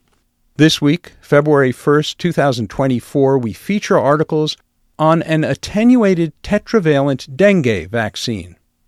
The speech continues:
skin antisepsis before fracture surgery,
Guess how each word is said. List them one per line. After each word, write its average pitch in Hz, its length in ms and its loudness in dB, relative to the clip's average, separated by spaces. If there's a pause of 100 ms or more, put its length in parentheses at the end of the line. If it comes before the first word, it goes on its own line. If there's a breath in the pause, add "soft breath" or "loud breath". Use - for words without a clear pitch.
skin 226 520 0
antisepsis 165 1000 -2 (120)
before 175 540 -2
fracture 135 720 -4
surgery, 98 680 -8